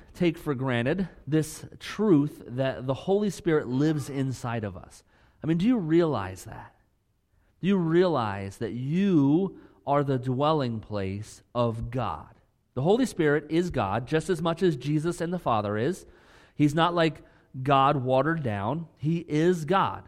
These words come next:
And so you have God dwelling inside of you. You are literally the temple of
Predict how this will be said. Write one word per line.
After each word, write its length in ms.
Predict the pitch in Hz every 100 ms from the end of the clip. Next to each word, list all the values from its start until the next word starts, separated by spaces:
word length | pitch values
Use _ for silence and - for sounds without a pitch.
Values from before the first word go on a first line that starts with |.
| _ _ -
And 140 | 135
so 140 | -
you 340 | 147 143 185 214
have 460 | 180 190 180 165 135
God 460 | 165 147 151 135
dwelling 680 | 139 139 165 175 175 170 160
inside 640 | 160 170 156 - 147 160
of 160 | 120 107
you. 200 | 95 - _ _ _ _ _ _ _ _
You 340 | 113 143 156
are 260 | 160 127 131
literally 800 | 131 135 202 180 117 98 101 127
the 140 | 156 165
temple 920 | 165 - 160 139 120 104 123 160 - _ _ _ _ -
of 440 | 120 107 110 120